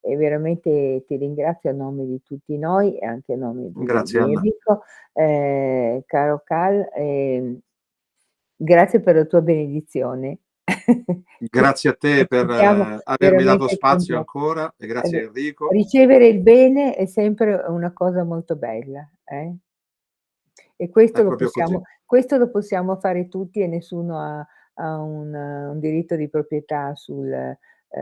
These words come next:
Speaker 1: augurare del bene agli altri, eh? <laughs> E quindi grazie per averci portato tutta questa tua conoscenza e per averci dato del bene, <laughs> eh, così, con questa tua benedizione. <laughs> Ecco,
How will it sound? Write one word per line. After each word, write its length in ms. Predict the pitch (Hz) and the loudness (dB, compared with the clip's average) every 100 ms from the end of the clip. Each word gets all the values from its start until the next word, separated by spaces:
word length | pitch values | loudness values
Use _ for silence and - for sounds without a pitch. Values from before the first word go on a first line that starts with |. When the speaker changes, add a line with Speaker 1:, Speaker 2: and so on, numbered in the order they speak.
| 131 | -4
Speaker 1:
augurare 560 | 147 151 156 151 151 151 | -4 -2 -2 0 -2 -2
del 180 | 147 | -4
bene 340 | 139 151 151 147 | -2 -2 -2 -4
agli 160 | 143 | -4
altri, 560 | 139 113 123 - 139 147 - | -4 -4 -10 -10 -10 -10 -12
eh? 320 | - 143 175 170 - | -6 -4 -4 -6 -14
<laughs> 500 | 165 _ 180 185 160 _ _ _ - | -18 _ -12 -12 -20 _ _ _ -6
E 140 | 160 | -4
quindi 300 | 185 185 165 | -2 -2 -2
grazie 500 | 156 185 185 190 208 | 0 2 2 2 2
per 140 | 175 156 | 2 0
averci 400 | 147 160 160 147 | 0 -2 -4 -8
portato 760 | 151 151 131 131 - 135 139 _ _ _ | -8 -6 -6 -6 -8 -10 -10 _ _ _
tutta 280 | 156 - 160 | -10 -6 -4
questa 320 | 151 147 143 | -6 -6 -6
tua 200 | 156 147 | -6 -6
conoscenza 680 | 147 160 175 214 233 240 - | -6 -6 -2 0 0 -2 -2
e 140 | 165 | -2
per 160 | 160 156 | -2 -2
averci 440 | 151 156 156 - | -2 -4 -6 -8
dato 420 | 139 127 143 139 139 | -8 -8 -6 -10 -10
del 220 | 143 139 | -8 -8
bene, 500 | 135 107 117 131 143 | -6 -6 -6 -10 -12
<laughs> 40 | - | -16
eh, 340 | 135 139 135 | -14 -10 -10
così, 260 | - 123 123 | -12 -12 -10
con 160 | 156 151 | -10 -10
questa 260 | 156 165 | -8 -8
tua 220 | 160 160 147 | -6 -6 -6
benedizione. 1600 | 147 170 165 160 160 - _ 139 147 _ 143 135 135 135 143 - | -4 -4 -4 -6 -8 -12 _ -14 -14 _ -10 -8 -8 -12 -16 -20
<laughs> 60 | _ _ - | _ _ -12
Ecco, 840 | 156 170 160 - - - 156 _ | -8 -6 -8 -8 -10 -10 -14 _